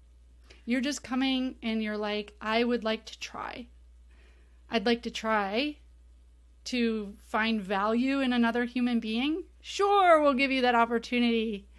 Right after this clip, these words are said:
And I, I love it because what I find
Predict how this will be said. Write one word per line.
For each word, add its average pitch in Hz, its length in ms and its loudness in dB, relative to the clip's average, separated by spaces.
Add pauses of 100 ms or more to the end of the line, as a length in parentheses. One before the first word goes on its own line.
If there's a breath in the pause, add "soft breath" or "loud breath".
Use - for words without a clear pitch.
(420 loud breath)
And 233 420 2 (180)
I, 233 280 2 (200)
I 226 120 2
love 220 340 2
it 262 220 2
because 214 560 -2
what 220 320 0
I 226 160 2
find 233 640 0